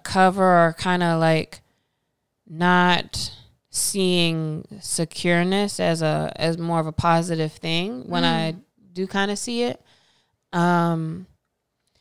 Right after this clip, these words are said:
Speaker 1: yeah, I'm kinda, I'm kinda still held back there as far as being okay and wanting,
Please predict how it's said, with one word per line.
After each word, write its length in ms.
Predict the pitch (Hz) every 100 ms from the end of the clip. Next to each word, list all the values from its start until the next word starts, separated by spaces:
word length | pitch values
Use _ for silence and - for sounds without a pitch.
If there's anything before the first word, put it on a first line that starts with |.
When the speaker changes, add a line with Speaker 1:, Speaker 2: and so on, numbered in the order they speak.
| _ -
Speaker 1:
yeah, 180 | 185 165
I'm 60 |
kinda, 320 | 165 220 220 -
I'm 140 | 196
kinda 220 | - 220
still 180 | 208 196
held 260 | 185 185 170
back 240 | 165 156
there 800 | 160 160 156 147 147 151 170 180 _ _ _ -
as 180 | 165 -
far 200 | 180 170
as 380 | - 160 160
being 440 | 180 170 170 165 160
okay 640 | - 156 170 160 156 156 - _
and 260 | - 165 156
wanting, 840 | 170 175 - 160 156 151 156 -